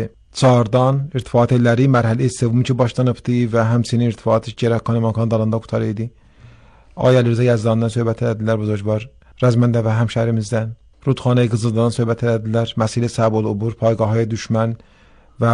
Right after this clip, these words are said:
bandhayı helikopter və məhəlli ki var idi, həmlə bir payqah və nehtə əsiri ki aldılar və nəhayətə gəldilər. Bir məsirdə düşdülər mühasirəyə.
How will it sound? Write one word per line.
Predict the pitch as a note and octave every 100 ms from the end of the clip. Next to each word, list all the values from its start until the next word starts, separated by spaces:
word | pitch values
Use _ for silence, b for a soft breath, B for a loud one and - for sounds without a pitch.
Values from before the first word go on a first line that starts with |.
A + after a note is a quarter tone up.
| A2+
bandhayı | C3 B2 A2 A#2+ A#2+ A#2+ A#2+
helikopter | A2+ A2+ A2+ G#2+ - A#2 A2
və | A2
məhəlli | A2+ A#2 A#2+
ki | A2 A#2
var | A#2 A2+
idi, | A2 A2 G#2+
həmlə | G#2+ G#2+
bir | G#2+ A2
payqah | G#2+ G#2+ G#2 A2 A2 b b b b -
və | A2+ A2 G#2+
nehtə | A2+ A#2+ A#2+
əsiri | A2 - A2+ A2+
ki | A#2+
aldılar | A2+ G#2+ A2 G#2+ - - _ _ _
və | A2+
nəhayətə | A2 G#2+ A#2+ A2
gəldilər. | A#2 G#2 A#2 A2+
Bir | C3+
məsirdə | B2+ - A2 A#2 A#2+ _ _ _ _ _ -
düşdülər | - - A2
mühasirəyə. | G#2 F#2+ F#2+ F2+ F2